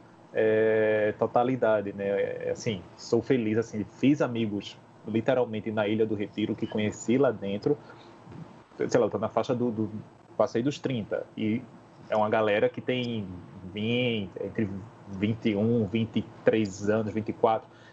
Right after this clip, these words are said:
que é outra geração e que isso já não é uma, uma questão, que, que não se discute essa coisa de, de hétero, gay, todo mundo é meio que todo mundo,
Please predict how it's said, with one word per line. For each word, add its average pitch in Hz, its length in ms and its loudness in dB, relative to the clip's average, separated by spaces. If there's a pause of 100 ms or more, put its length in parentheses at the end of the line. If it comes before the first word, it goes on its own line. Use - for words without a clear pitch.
(120)
que - 80 4
é 117 60 6
outra 147 240 2
geração 143 480 -2
e - 20 -2
que 160 120 -2
isso 156 280 -2
já 147 100 4
não 143 220 -2
é 143 60 2
uma, 165 140 0
uma 135 260 -4
questão, 113 680 0 (140)
que, 113 100 -4
que 120 140 -2 (220)
não 107 120 -6
se - 140 -6
discute 113 420 0
essa 107 180 2
coisa 104 280 2
de, 104 180 0
de 98 140 0
hétero, 98 320 2
gay, 95 260 0
todo 107 240 0
mundo 101 180 -4
é 104 40 4
meio 101 140 -4
que - 60 -20
todo 104 240 -2
mundo, 107 520 -2